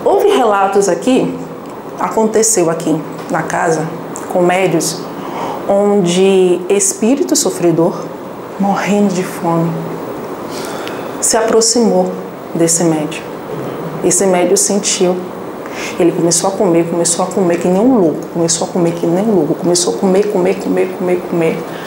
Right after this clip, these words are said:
até que ele sentiu que aquele espírito estava sendo saciado e os espíritos auxiliadores, os espíritos de luz que estavam ao lado, resgataram ele.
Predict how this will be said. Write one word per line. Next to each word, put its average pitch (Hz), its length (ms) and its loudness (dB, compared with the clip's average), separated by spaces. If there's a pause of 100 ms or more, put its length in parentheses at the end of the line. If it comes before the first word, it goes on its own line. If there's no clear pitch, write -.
(280)
até 190 260 0
que 190 140 -2
ele 202 120 4
sentiu 214 460 2
que - 120 -4
aquele 165 260 0
espírito 240 840 0 (200)
estava 226 420 0
sendo 170 280 0
saciado 165 760 0 (440)
e 175 40 4
os 175 300 2 (360)
espíritos 226 720 2
auxiliadores, 170 1000 2 (120)
os 170 140 2
espíritos 202 600 2
de 180 120 2
luz 170 240 4
que - 80 -6
estavam 165 460 -2
ao 165 60 2
lado, 165 280 0 (920)
resgataram 180 800 0
ele. 165 200 -2